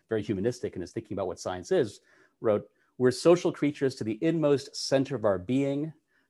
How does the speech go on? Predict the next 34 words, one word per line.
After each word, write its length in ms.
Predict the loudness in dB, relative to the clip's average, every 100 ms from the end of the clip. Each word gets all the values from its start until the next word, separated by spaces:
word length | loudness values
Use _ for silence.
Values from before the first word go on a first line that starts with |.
| -4
The 80 | 0
notion 320 | 2 2 0
that 60 | 0
one 160 | 0
can 140 | 0 -2
begin 240 | 0 2
anything 300 | 2 2 2
at 60 | 4
all 200 | 6 4
from 160 | 0
scratch, 540 | -8 -2 0 0 -2 -14
free 280 | -8 -6 -6
from 160 | -6
the 60 | -8
past, 640 | -4 -2 -2 -6 -14 -20 _ _ _
or 140 | -4 -2
unindebted 420 | -2 0 0 -2
to 120 | -4
others 340 | -2 0 -2
could 180 | -6 -4
not 180 | -2 -2
conceivably 640 | -6 -8 -4 -4 -2 -2
be 120 | -2 -2
more 220 | -2 -2
wrong." 400 | -4 -6 -10 -16 _ _ _ _ _ _ _ _ _ _ _
Right? 140 | -4 0
So 80 |
in 60 | 0
all 240 | 6 6
sorts 260 | 6 2 -2
of 60 | -4
traditions, 460 | -4 -4 -4 -4
right, 160 | -2 0
anything, 420 | 2 2 2 0